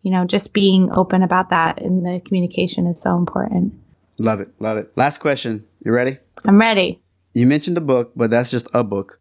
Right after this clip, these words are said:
Speaker 2: Any favorite books, blogs, or podcasts that you secretly love and think that we should definitely check out?
Speaker 1: Oh, man. There's so many. So from a business perspective,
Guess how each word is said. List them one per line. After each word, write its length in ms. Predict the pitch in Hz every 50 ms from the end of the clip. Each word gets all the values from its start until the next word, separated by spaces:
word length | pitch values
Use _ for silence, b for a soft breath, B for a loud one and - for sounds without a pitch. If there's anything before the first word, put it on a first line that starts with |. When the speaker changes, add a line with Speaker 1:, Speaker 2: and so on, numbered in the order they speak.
| _ -
Speaker 2:
Any 200 | 139 156 165 160
favorite 420 | 151 - 170 165 151 156 139 - - _ _ _ _ -
books, 520 | 127 139 196 220 226 - - - - - _ _ _ - - 104
blogs, 680 | - 123 143 156 170 185 185 180 180 170 - - - -
or 180 | - 110 104 - _
podcasts 640 | - - - 175 170 175 160 - - 127 117 113 113
that 200 | 120 113 - -
you 220 | 120 117 113 113
secretly 420 | 104 - - 214 196 - 180 160 151
love 300 | 143 143 139 139 135 135
and 120 | 123 117
think 200 | - 139 135 127
that 280 | 123 117 113 113 - _ _ _ _ -
we 120 | 117 120
should 140 | 113 - 113
definitely 260 | 117 110 - 110 101
check 160 | - 107 -
out? 200 | - 85 - _ _ _ _ -
Speaker 1:
Oh, 400 | 240 240 240 240 233 220 214 202
man. 420 | 196 208 202 190 185 185 170 156 - B B B B B B B B B _ _ -
There's 320 | 214 208 214 208 202 -
so 200 | - - 208 202
many. 220 | 202 196 190 - -
So 580 | - - 269 240 233 233 226 220 226 220 - _ _ _ -
from 220 | 277 277 262 254
a 60 | 240
business 420 | 220 226 262 294 254 269 269 262 -
perspective, 1000 | - 240 214 214 - - - 208 202 202 - _ - 196 190 190 190 190 185 185